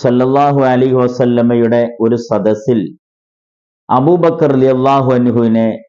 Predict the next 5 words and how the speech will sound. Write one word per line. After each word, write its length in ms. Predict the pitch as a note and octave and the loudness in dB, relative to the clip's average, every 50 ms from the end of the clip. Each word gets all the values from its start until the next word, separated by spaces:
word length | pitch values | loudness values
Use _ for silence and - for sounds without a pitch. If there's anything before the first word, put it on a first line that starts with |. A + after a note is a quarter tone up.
| _ _ - | _ _ -4
ഒരാൾ 360 | G#2+ A2 G#2+ A2+ A2+ A#2 A#2 | -2 0 0 2 2 2 2
വന്ന് 460 | A2 G#2+ G#2+ G#2 G#2 G#2+ G#2+ G#2 G2+ - - - _ _ _ - | 2 2 0 0 0 0 -2 -2 -2 -6 -10 -16 _ _ _ -6
ചീത്ത 260 | - A2 A#2 A2+ A#2 C#3 | -4 -2 -2 -2 0 0
വിളിക്കാൻ 480 | B2 A2+ G#2 F#2+ D#2 - G2 F#2+ F#2 | 0 0 0 -2 -2 -2 -2 -2 -2
തുടങ്ങി, 400 | F2 E2 E2 D#2 D2 C#2+ - - | -4 -6 -6 -8 -10 -12 -14 -18